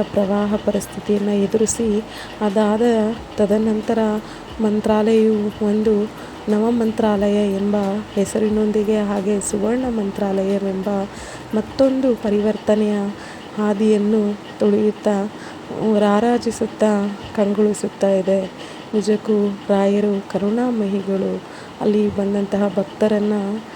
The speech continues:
ರಕ್ಷಿಸುವುದಕ್ಕಾಗಿ ಅಲ್ಲಿನ ತಾಯಿಯು ಮುನಿಸಿಕೊಂಡ್ರೂ ಸಹ ರಾಯರು, ಆ, ನಿರಂತರವಾದ ತನ್ನ ಯೋಗ ಧ್ಯಾನದಿಂದ ಸತತವಾಗಿ ಮುನ್ನೂರ ಐವತ್ಮೂರು ವರ್ಷಗಳು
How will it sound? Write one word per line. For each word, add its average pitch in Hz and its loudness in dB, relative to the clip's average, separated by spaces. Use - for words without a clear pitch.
ರಕ್ಷಿಸುವುದಕ್ಕಾಗಿ 214 0
ಅಲ್ಲಿನ 226 0
ತಾಯಿಯು 208 0
ಮುನಿಸಿಕೊಂಡ್ರೂ 226 2
ಸಹ 208 -2
ರಾಯರು, 202 2
ಆ, - -6
ನಿರಂತರವಾದ 220 2
ತನ್ನ 202 0
ಯೋಗ 214 4
ಧ್ಯಾನದಿಂದ 208 0
ಸತತವಾಗಿ 220 -2
ಮುನ್ನೂರ 226 0
ಐವತ್ಮೂರು 226 2
ವರ್ಷಗಳು 214 0